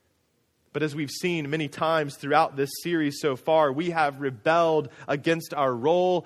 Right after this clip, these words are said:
as glory advancers and have become glory stealers. This is Pharaoh's problem. He desi-, desires all glory and praise. He wants to be worshiped.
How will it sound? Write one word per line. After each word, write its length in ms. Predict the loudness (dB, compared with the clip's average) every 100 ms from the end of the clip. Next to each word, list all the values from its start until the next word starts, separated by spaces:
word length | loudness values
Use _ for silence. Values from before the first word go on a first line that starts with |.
| -6
as 160 | -6 -6
glory 400 | -4 0 2 0
advancers 840 | -2 0 2 2 0 0 2 2 -4 -12
and 80 | -10
have 100 | -8
become 540 | -8 -6 0 0 -2 -8 -16 -8
glory 480 | -2 0 0 -4 -8 _
stealers. 1000 | -16 -10 -4 -2 -2 -4 -6 -12 -16 -16 -20 _ _ _ _ _ _ _ _
This 120 | -14
is 140 | -14 -4
Pharaoh's 440 | 0 0 0 -4
problem. 540 | -6 -6 -6 -10 -16 -20 _ _ _ _
He 160 | -8 -6
desi-, 540 | 0 4 4 4 -2
desires 480 | -4 2 4 4 2
all 200 | 0 -2
glory 520 | -2 -4 -2 -2 -4
and 160 | -8 -10
praise. 400 | -8 -4 -4 -4
He 340 | -4 -4 -2
wants 360 | -4 -4 -4 -8
to 100 | -10
be 300 | -8 -6 -8 -12 _ _
worshiped. 720 | -6 -4 -4 -8 -12 _ -20